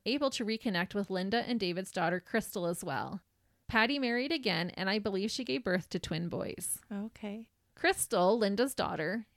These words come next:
Speaker 1: is said to have a Facebook page dedicated to her mother who was taken too soon from this earth.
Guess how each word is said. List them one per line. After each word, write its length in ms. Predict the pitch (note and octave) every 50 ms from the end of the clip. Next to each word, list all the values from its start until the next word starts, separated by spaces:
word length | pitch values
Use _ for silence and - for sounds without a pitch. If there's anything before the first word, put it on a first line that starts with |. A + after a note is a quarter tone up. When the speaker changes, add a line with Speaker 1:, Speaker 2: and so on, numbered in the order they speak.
| - _
Speaker 1:
is 120 | - A#3 -
said 180 | - B3 A#3 -
to 80 | D#4
have 140 | B3+ C#4 C4+
a 60 | -
Facebook 460 | - - A3 A3+ A#3 - - A#3 - _
page 300 | - - F3 F3 - -
dedicated 540 | F#3+ F3 E3 F#3 - - G3+ F3+ F#3+ G3+ -
to 120 | - B3
her 140 | G#3+ D4 D4
mother 400 | A#3+ F3 D#3+ - D#3+ E3+ F#3 F3+ -
who 60 | A3
was 140 | G3+ G#3+ -
taken 340 | - A3 G#3 - G3+ F#3+ F#3+
too 200 | - - A3 A3
soon 280 | - - G3 F3+ F#3
from 220 | F3 - F#3+ F3+ E3
this 220 | E3+ F#3+ - - -
earth. 380 | D#3+ D3 - F3+ - - -